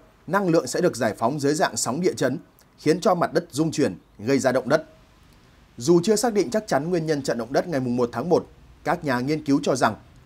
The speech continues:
mức nước ngầm gia tăng có thể góp phần gây ra sự bất ổn của hoạt động địa chấn trong khu vực. Junichi Nakajima, giáo sư khoa khoa học trái đất và hành tinh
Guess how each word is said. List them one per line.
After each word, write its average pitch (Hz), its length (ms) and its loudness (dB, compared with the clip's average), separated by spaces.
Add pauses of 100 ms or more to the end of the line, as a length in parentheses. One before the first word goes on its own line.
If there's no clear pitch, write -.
(200)
mức 202 200 0
nước 220 220 4
ngầm 135 220 0
gia 139 140 4
tăng 135 280 0
có 147 100 0
thể 160 160 -2
góp 185 200 0
phần 143 180 0
gây 147 140 2
ra 139 160 4
sự 147 160 -2
bất 208 220 -4
ổn 131 200 0
của 117 100 0
hoạt 123 160 0
động 135 180 0
địa 127 160 0
chấn 127 240 -4
trong 160 160 -2
khu 139 120 -4
vực. 120 180 0 (1000)
Junichi 170 520 2
Nakajima, 135 600 2 (800)
giáo 143 280 2
sư 180 340 2 (120)
khoa 160 260 4
khoa 156 140 2
học 143 200 -2
trái 120 160 0
đất 170 200 2 (160)
và 131 200 6
hành 131 220 -2
tinh 151 220 2